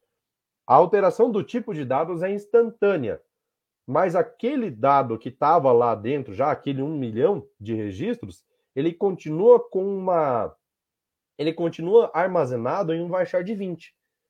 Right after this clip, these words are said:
certo? Só vai mudar se você fizer um update nele. Mas esse update leva tempo, por isso o Firebird não faz. Já tentou fazer o update em cima de um milhão de registros? Demora uns segundinhos aí, né?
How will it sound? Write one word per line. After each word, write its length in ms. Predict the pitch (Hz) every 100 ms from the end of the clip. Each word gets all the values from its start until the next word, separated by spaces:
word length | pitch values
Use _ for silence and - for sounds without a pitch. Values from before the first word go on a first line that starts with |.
| _
certo? 380 | - 123 156 - _ _ _ _
Só 260 | _ 202 220
vai 260 | 160 220 240
mudar 480 | 196 117 139 202
se 120 | 147 151
você 220 | 156 156
fizer 220 | 156 156
um 60 | 196
update 460 | 220 165 180 214
nele. 400 | 233 202 123 - _ _ _ _ _ _ _ _
Mas 540 | 120 147 185 202 - -
esse 200 | 135 160
update 380 | 165 143 151 170
leva 260 | 160 202
tempo, 340 | - 202 - 90
por 180 | 120
isso 200 | 139 165
o 40 | 170
Firebird 460 | 170 151 139 160
não 160 | 160 214
faz. 240 | 175 127 - _ -
Já 140 | 175
tentou 280 | 190 180 202
fazer 180 | 190 170
o 40 |
update 380 | 165 151 156 160
em 40 |
cima 200 | - 139
de 60 | 139
um 40 |
milhão 220 | 135 127
de 100 | 104
registros? 480 | 104 131 190 92 - _ _
Demora 320 | 185 95 127
uns 120 | 175 180
segundinhos 520 | 185 240 202 202 202
aí, 220 | 214 147
né? 180 | 120